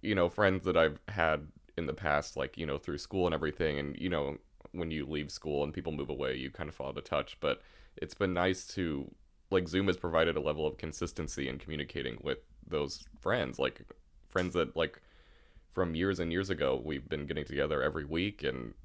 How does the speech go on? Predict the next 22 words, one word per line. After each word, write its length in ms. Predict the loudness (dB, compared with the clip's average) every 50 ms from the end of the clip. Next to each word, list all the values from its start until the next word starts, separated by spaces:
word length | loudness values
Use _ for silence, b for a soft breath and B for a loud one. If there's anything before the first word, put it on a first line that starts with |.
| -8
you 80 | -6 -6
know, 100 | -4 -6
over 220 | -6 -8 -8 -8
Zoom 260 | -6 -2 0 0 0 0
and 100 | -2 -4
playing 280 | -4 -4 -4 -4 -2
games 320 | -2 0 0 0 -2 -2 -4
and 100 | -6 -4
talking. 340 | -4 -4 -2 -2 -4 -4
And 80 | -4 -4
it's, 200 | -4 -4 -2 -2
like, 160 | -2 -2 -2 -2
really 240 | 0 2 2 2 2
nice 320 | 2 2 0 0 0 -4 -8
to, 300 | -6 -6 -4 -2 0 0
uh, 200 | 0 0 0 -2 -4 -10 -20 _ _ -20 -20 -20 -20 -20 -20 -12
to 100 | -10 -10
check 300 | -8 -4 -4 -4 -2 0
in. 200 | -2 -2 0 0
And, 140 | -2 -2 -2
like, 300 | -2 -2 -4 -4 -6 -12 -10 -4
I 140 | -4 -4 -4